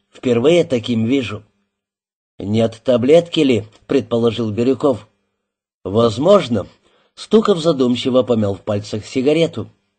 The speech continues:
"А Игорь Владимирович предупредил таки Остроумова,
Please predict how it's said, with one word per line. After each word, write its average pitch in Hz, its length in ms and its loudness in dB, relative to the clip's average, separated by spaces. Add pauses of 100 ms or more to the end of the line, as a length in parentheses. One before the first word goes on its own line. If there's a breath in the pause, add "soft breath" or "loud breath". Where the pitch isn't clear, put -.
(600)
"А 110 220 -2
Игорь 151 420 0
Владимирович 156 840 0
предупредил 156 760 0
таки 120 300 -2
Остроумова, 123 880 0